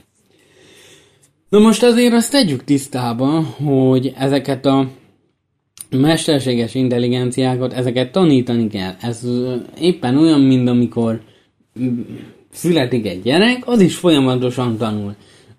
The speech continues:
Ö, felméri a környezetét, felméri azt, hogy, hogy hogyan beszélsz vele,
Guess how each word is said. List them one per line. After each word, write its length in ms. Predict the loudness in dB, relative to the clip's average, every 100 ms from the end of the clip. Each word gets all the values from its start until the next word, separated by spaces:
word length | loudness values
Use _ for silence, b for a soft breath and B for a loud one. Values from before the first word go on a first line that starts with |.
| _
Ö, 300 | -2 0 2 0 -2 -6 -6 -10 -6
felméri 480 | 0 2 4 4 2
a 100 | 0
környezetét, 840 | 0 2 2 2 0 -2 -2 -2
felméri 560 | -2 0 2 2 2 2
azt, 280 | 0 -2 -8
hogy, 280 | -6 -6 -6 b b _
hogy 340 | -4 -2 -2 -4 -4
hogyan 360 | 2 4 6 4
beszélsz 500 | 4 2 0 0 -2
vele, 440 | -4 -2 -2 -4